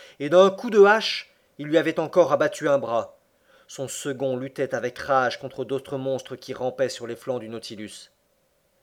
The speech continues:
L'équipage se battait à coups de hache. Le Canadien, Conseil et moi,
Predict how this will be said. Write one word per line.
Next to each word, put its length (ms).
L'équipage 560
se 80
battait 340
à 60
coups 200
de 80
hache. 480
Le 120
Canadien, 500
Conseil 460
et 20
moi, 320